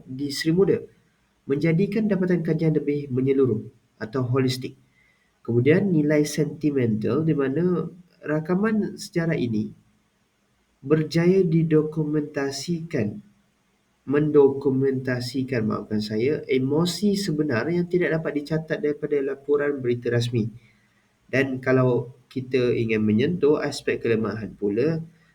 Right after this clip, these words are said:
uh, dari segi kebanyakan orang sumber terlalu sibuk dengan urusan seharian menyebabkan, uh, sukar untuk ditemu bual kerana kebanyakan daripada informan ataupun orang sumber,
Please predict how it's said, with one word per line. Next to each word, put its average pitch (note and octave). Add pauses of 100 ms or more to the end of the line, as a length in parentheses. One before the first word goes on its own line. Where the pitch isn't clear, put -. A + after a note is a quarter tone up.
(220)
uh, B2
dari B2+
segi A2+
kebanyakan C3
orang C#3
sumber C3+ (240)
terlalu D3
sibuk A2 (480)
dengan D#3
urusan D3
seharian A#2+
menyebabkan, C#3+ (240)
uh, A2
sukar D3+
untuk A#2+
ditemu A#2
bual G#2+
kerana B2
kebanyakan A#2
daripada G#2+ (480)
informan B2+
ataupun B2
orang A#2+
sumber, B2+